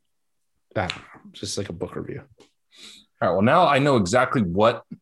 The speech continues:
Speaker 2: chutzpah is, and I know
Speaker 1: The,
Speaker 2: Kawhi
Speaker 1: the
Speaker 2: Leonard
Speaker 1: Clippers.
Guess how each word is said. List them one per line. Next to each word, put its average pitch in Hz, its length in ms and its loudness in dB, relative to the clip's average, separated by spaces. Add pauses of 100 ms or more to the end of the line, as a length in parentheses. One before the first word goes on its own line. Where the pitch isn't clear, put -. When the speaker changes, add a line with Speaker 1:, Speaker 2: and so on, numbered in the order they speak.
(220)
Speaker 2:
chutzpah 117 720 -4
is, 123 340 0
and 101 140 -4
I 98 100 0
know 95 520 0 (280)
Speaker 1:
The, 123 100 2
Speaker 2:
Kawhi 110 100 -2 (180)
Speaker 1:
the - 20 2
Speaker 2:
Leonard 110 220 2
Speaker 1:
Clippers. 98 240 -2